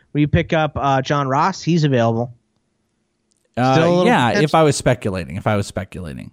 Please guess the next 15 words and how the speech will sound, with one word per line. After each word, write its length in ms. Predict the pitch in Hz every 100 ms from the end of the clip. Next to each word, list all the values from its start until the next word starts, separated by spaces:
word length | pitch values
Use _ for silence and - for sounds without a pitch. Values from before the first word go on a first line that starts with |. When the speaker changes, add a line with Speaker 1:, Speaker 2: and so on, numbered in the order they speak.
| _
Speaker 1:
Yeah, 220 | 131 131
you'd 200 | 127 127
have 200 | 113 101
to 60 | -
be 80 | 90
Speaker 2:
Okay, 20 |
Speaker 1:
speculating. 260 | 123 196 143
Speaker 2:
so 140 | 165
then 140 | 156 156
let's 140 | 165
go 120 | 196
to 80 | 170
top 260 | 147 156 143
five 300 | 147 147 127
then. 260 | 113 110